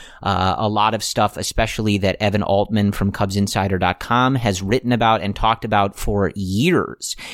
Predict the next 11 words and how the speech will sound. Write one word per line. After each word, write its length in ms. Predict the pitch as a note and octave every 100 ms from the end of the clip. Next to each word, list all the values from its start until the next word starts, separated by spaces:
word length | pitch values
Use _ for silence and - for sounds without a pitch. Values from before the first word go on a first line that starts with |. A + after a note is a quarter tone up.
| - -
and 380 | B2 A#2+ A#2
something 320 | - E3 F3 D#3+
that 120 | A2+
you 200 | B2 C#3
and 100 | B2
I 140 | A#2+
spoke 380 | A#2+ - B2+ B2+
about 420 | A2 G#2+ G#2+ G#2 C3+ A#2 -
pretty 300 | F3 G#3+ C3
recently, 800 | G#2+ F3 - G#2+ - F2 E2 D#2 - - -
uh, 360 | G#2+ G#2 G2+